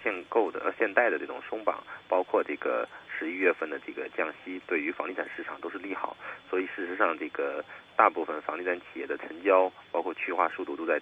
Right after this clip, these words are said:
提高。那这种情况下的话，之前这个大部分上市企业的股价是被低估的，所以在最近市场上，这个，呃，房地产股表现得比较好。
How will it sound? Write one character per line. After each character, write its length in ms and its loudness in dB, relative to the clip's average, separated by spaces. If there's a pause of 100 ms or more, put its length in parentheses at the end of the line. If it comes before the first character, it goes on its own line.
(100)
提 80 -10
高。 180 6 (360)
那 60 -8
这 100 2
种 160 2
情 80 -12
况 140 0
下 160 4
的 100 2
话， 300 4 (320)
之 120 -2
前 220 0 (460)
这 80 0
个 340 2 (240)
大 140 8
部 140 -2
分 180 -2
上 160 2
市 160 -8
企 320 -16
业 140 2
的 140 -2
股 240 -10
价 220 0
是 60 -10
被 160 -4
低 160 -8
估 180 -2
的， 280 -2
所 100 0
以 180 -4 (380)
在 100 2
最 140 -2
近 180 -4
市 140 -4
场 220 -8
上， 180 0
这 80 -8
个， 260 -2 (300)
呃， 240 -4
房 160 -2
地 80 -6
产 160 -4
股 140 -10
表 180 -6
现 100 -8
得 100 -6
比 100 -12
较 120 -2
好。 240 -2